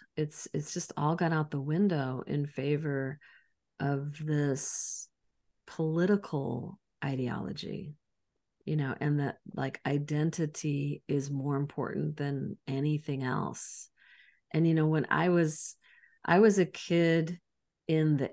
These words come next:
eighties, and there was this whole campaign aimed at gay kids that said, "It gets better." You know, like, I know li-, life is rough right now. It seems really awful, but it gets better. And all of these adult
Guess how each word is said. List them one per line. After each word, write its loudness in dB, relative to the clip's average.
eighties, 4
and 4
there 6
was 4
this -2
whole 2
campaign 0
aimed 8
at 4
gay 4
kids -2
that -2
said, 0
"It 0
gets -2
better." -2
You 0
know, -2
like, -2
I 2
know 4
li-, 4
life 4
is 0
rough 4
right 2
now. 4
It -4
seems 4
really 4
awful, 2
but 4
it 4
gets 0
better. 4
And 2
all 6
of 2
these 2
adult 2